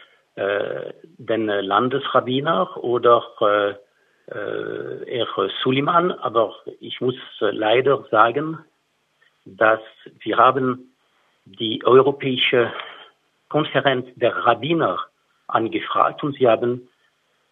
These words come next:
äh, laut, äh, der, äh, Halakha, den, äh, der, äh, jüdischen Gesetz angeschaut und geantwortet, dass diese Steine und Fundamente vollständig sakral und heilig sind.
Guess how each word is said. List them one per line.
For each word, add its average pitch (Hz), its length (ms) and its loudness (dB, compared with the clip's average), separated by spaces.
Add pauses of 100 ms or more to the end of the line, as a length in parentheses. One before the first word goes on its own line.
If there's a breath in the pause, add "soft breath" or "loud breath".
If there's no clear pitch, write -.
äh, - 560 -8
laut, 120 480 2 (200)
äh, - 160 -6 (160)
der, 110 180 2 (160)
äh, 98 340 0
Halakha, 120 640 2 (720)
den, 107 380 -4
äh, 113 160 -8
der, 107 220 0 (180)
äh, 98 640 -2
jüdischen 110 520 -2
Gesetz 110 380 2 (720 loud breath)
angeschaut 139 720 2
und 131 300 -4
geantwortet, 110 640 -4
dass 120 220 -4
diese 113 240 -6
Steine 98 600 0 (360 soft breath)
und 143 180 0
Fundamente 120 840 0 (320 soft breath)
vollständig 131 800 -2
sakral 117 440 2
und 127 300 -4
heilig 101 460 -4
sind. 92 340 -12